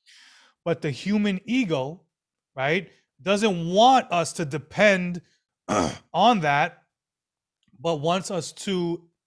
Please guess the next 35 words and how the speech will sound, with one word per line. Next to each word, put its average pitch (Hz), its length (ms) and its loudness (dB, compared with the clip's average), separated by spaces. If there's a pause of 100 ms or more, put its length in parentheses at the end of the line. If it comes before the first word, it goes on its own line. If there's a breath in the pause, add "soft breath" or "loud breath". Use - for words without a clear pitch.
(120)
admit 156 520 -4
our 151 160 -2
weaknesses 147 800 -6 (760)
and 147 480 -6
wants 170 420 0
all 175 280 0
the 160 80 -2
glory 143 720 0 (280)
for 147 140 -8
their 147 180 -6
own, 143 400 -4 (1200)
right? 143 380 -4
But 151 160 -6
humility, 165 1040 -2
and, 135 240 -10
uh, 151 80 -8
he-, 160 180 -10
here, 180 320 0
here's, 180 360 0
is 160 240 -6
gonna 175 140 -2
be 160 140 0
a 131 120 -2
radical 160 440 0
statement 127 520 -12 (500)
that 135 100 -10
maybe 151 280 -4
you've 151 160 -6
heard 143 160 -2
it 127 80 -6
before, 123 540 -6 (760)
<coughs> - 640 0
maybe 147 240 -4
you 139 100 -8
haven't. 139 380 0